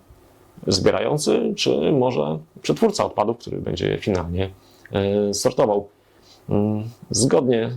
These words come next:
z aktualnym brzmieniem przepisów, jeśli zawrą między sobą odpowiednie umowy, to wszyscy. E, jeśli, e, wytwórca,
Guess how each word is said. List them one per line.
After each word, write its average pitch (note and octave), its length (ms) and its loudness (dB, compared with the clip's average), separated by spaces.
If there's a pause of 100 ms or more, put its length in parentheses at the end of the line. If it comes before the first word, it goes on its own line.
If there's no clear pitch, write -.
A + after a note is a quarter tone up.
(140)
z G#2+ 140 0
aktualnym A#2 680 0
brzmieniem G#2 360 0
przepisów, - 560 -2 (520)
jeśli A#2+ 540 2 (240)
zawrą G#2 680 0 (140)
między G2+ 480 0
sobą F#2+ 360 0
odpowiednie F#2+ 540 -2
umowy, B3 320 2 (560)
to D#4 100 2
wszyscy. - 400 0 (600)
E, G2+ 440 0 (160)
jeśli, A#2 500 2 (1000)
e, A2 200 2
wytwórca, A#2 600 0